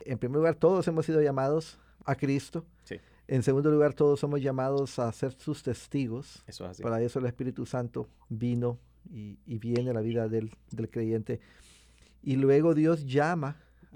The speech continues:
Speaker 1: a
Speaker 2: Ujú.
Speaker 1: algunas personas a, a cierta forma específica de ministerio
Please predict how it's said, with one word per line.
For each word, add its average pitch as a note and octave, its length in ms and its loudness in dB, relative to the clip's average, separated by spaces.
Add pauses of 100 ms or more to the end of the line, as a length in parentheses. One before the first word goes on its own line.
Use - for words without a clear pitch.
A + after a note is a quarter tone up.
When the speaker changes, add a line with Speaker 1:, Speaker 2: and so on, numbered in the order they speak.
Speaker 1:
a A2+ 340 -4
Speaker 2:
Ujú. - 100 -10
Speaker 1:
algunas B2+ 400 -4
personas B2+ 720 -4
a, A#2 320 -8
a - 180 -8
cierta C3 380 -6
forma C3 320 -4
específica - 680 -6
de A#2+ 100 0
ministerio B2 720 -2